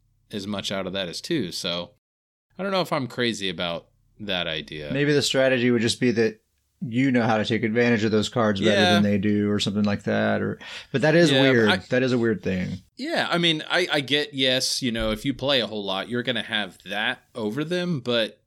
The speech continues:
Speaker 1: it's weird that it's regardless of the ca-, it's kinda like the cards don't really matter. It's just gonna be your ability of how familiar you are with the game, which maybe that's what they're going for, but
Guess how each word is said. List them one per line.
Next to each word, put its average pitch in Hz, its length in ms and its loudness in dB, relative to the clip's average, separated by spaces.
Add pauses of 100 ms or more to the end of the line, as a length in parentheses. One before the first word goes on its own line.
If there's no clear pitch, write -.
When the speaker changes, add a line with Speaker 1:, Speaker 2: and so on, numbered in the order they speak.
(160)
Speaker 1:
it's 123 220 -6
weird 127 460 0
that 113 180 -2
it's - 540 -4 (200)
regardless 120 680 -2
of 107 120 -6
the 95 80 -8
ca-, - 200 -10
it's 120 180 -6
kinda 165 240 -2
like 131 220 -2
the - 60 -16
cards 127 340 -2
don't 110 160 -4
really 101 200 -4
matter. 90 360 -4
It's - 140 -10
just - 180 -6
gonna 107 180 -2
be 98 120 -4
your 95 280 -2
ability 101 460 -4
of 90 100 -10
how 101 140 -4
familiar 92 380 -6
you 87 160 -4
are 87 180 -4
with 80 140 -12
the 80 60 -16
game, 113 480 -6 (460)
which - 320 -6
maybe 113 240 -4
that's 113 220 -2
what 110 100 -10
they're 92 120 -6
going 104 340 -2
for, 85 340 -10
but 85 360 -8